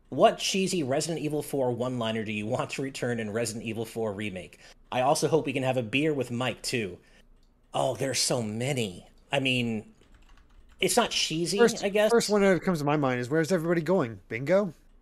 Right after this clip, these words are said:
Speaker 1: Oh, that's a good one.
Speaker 2: <laughs>
Speaker 1: That's, yeah, that's a really good one.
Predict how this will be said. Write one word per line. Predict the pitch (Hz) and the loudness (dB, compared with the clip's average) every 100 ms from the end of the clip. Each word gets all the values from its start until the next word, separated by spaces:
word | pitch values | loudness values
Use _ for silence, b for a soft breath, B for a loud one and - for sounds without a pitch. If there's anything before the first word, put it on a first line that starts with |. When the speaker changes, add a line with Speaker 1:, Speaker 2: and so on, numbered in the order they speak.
| - | 2
Speaker 1:
Oh, | 143 135 | 4 4
that's | - | 2
a | 90 | -2
good | 95 | -6
one. | 82 87 - | -6 -10 -8
Speaker 2:
<laughs> | |
Speaker 1:
That's, | 156 117 117 151 | -2 0 0 2
yeah, | 160 147 127 117 | 6 8 6 4
that's | 127 123 | 0 0
a | |
really | 107 98 | -2 -2
good | 95 | -4
one. | 87 92 | -4 -6